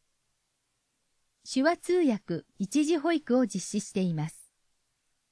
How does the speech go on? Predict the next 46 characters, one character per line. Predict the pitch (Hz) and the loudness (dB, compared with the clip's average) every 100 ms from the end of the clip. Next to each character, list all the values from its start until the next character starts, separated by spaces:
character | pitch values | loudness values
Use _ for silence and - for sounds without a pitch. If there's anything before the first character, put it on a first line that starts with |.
| _ _ - | _ _ -10
手 | - 262 | 0 4
話 | 330 | 4
通 | - 311 | 2 2
訳 | 311 240 - 175 | 4 2 0 -2
は | 175 - _ _ - | -4 -6 _ _ -4
希 | - 240 | 0 2
望 | 359 349 | 2 2
日 | 269 | 2
の | 185 170 | 2 0
四 | 196 202 | -2 -2
日 | - 349 | -2 0
前 | 339 339 | 0 2
ま | 254 180 | 2 0
で | 147 | -2
に、 | 139 131 - _ _ _ _ _ _ - | -4 -4 -8 _ _ _ _ _ _ -6
一 | 208 285 | -2 0
時 | 269 | 2
保 | 254 277 | 2 0
育 | 240 185 | 0 -2
は | 180 185 _ _ - | -2 -4 _ _ -2
希 | 262 | 0
望 | 240 349 | 2 2
日 | 269 196 | 2 0
の | 185 - - | -2 -6 -2
七 | 202 277 339 | 2 2 2
日 | 359 | -2
前 | 339 359 | 0 0
ま | 320 277 | 0 0
で | 226 | 0
に | 170 175 - _ _ _ | -2 -6 -10 _ _ _
区 | 233 | 0
議 | 240 320 | 2 2
会 | 359 349 | 2 2
事 | 330 | 0
務 | 349 | -4
局 | 349 330 - | -4 -4 0
へ | 226 202 - | 0 0 -2
お | 175 | 0
申 | 214 277 | 2 0
し | |
込 | - 247 | 2 2
み | 247 | 2
く | |
だ | 220 214 | -2 -2
さ | 214 | -4
い。 | 175 | -6